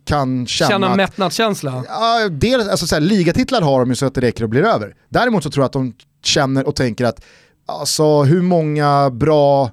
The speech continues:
Speaker 1: chanser har jag kvar att vinna Champions League?
Speaker 2: Mm.
Speaker 1: Jag tror inte det är jättemånga.
Speaker 2: Nej.
Speaker 1: Messi har jag slutat liksom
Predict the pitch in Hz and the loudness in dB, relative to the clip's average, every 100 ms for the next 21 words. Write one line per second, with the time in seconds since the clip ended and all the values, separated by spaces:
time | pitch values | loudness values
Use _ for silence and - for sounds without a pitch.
0 | _ - 160 117 - 143 120 131 127 131 | _ -4 -4 -4 -2 -2 0 0 0 0
1 | 123 - 127 117 117 - 113 135 117 110 | -2 -4 -2 -2 -4 -6 -6 -4 -4 -4
2 | 120 120 214 101 98 123 117 110 _ 120 | -6 -6 -6 -8 -10 -18 -20 -20 _ -4
3 | 247 262 135 110 - 104 98 101 120 117 | -2 -2 -4 -6 -8 -8 -8 -10 -10 -12
4 | 120 165 240 - 208 165 143 160 131 - | -6 -2 -2 -2 0 2 2 0 0 0
5 | 190 120 - 123 117 | -2 -2 0 0 0